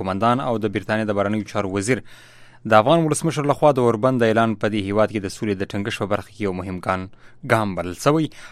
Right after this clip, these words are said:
او له وسلوالو طالبانو غوښتل سوي دي چې د دوی، دوی دې هم د ملت غږ ته مثبت ځواب ورکړي او له افغان حکومت سره دې م-، په مخامخ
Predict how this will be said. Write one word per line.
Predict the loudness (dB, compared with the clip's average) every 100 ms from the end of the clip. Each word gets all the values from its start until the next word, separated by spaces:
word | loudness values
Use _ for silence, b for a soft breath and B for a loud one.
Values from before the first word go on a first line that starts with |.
| B
او | 2 4
له |
وسلوالو | 2 2 2 4 4
طالبانو | 2 2 0
غوښتل | -4 -8 -6
سوي | -4
دي | -2 -4
چې | -2
د | -2 0
دوی، | 0 -2 -10 B B B -14 -4 0
دوی | 2 2
دې | 2
هم | 2 2 0 0
د | 2 4 2
ملت | 0 -2 -4 -6
غږ | -2 0 0 -2
ته | -4
مثبت | -4 -4 -4 -4
ځواب | 0 2 2
ورکړي | -2 -2 -2
او | 2
له | 0
افغان | 2 -2
حکومت | -2 -4 -2
سره | -2 -2
دې | -2 -4 -2
م-، | -4 -2 -2 -2 -4
په | -2
مخامخ | -2 -4 -6